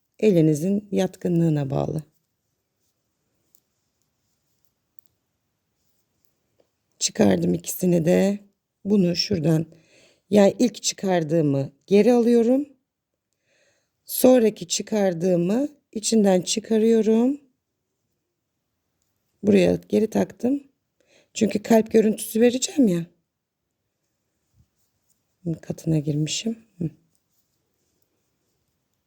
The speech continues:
Bunu zaten normal düz. Bunun, bu ilmeğin konumuzla bir ilgisi yok. Şimdi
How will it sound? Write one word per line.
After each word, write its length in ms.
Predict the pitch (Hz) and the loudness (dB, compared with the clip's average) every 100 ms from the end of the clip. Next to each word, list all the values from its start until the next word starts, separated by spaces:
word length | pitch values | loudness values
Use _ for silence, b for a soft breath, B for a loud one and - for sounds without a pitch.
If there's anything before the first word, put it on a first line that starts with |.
| _ _ _ _ _ _ _ _ _ _ _ _ _ _ _ _ _ _ _ _ _ _ _ 226 | _ _ _ _ _ _ _ _ _ _ _ _ _ _ _ _ _ _ _ _ _ _ _ -2
Bunu 200 | 220 185 | 2 2
zaten 520 | 180 175 175 208 196 | 2 -2 -2 -2 0
normal 440 | 165 151 185 185 | 0 -2 -2 -2
düz. 340 | 143 135 - - _ _ _ _ _ _ _ _ _ _ _ 175 | -4 -8 -14 -20 _ _ _ _ _ _ _ _ _ _ _ -4
Bunun, 260 | 170 170 - _ | -2 -2 -6 _
bu 120 | 190 185 | -2 2
ilmeğin 300 | 151 160 185 | 2 0 -2
konumuzla 420 | 180 170 139 160 | -4 -4 -4 -2
bir 60 | |
ilgisi 320 | 160 127 - 190 | -2 -4 -4 -4
yok. 260 | - - - _ _ _ _ _ _ _ _ _ - _ _ _ _ _ _ _ _ _ _ | -4 -12 -20 _ _ _ _ _ _ _ _ _ -20 _ _ _ _ _ _ _ _ _ _
Şimdi 760 | - - 214 196 175 175 170 | -8 -4 -2 0 0 -2 -4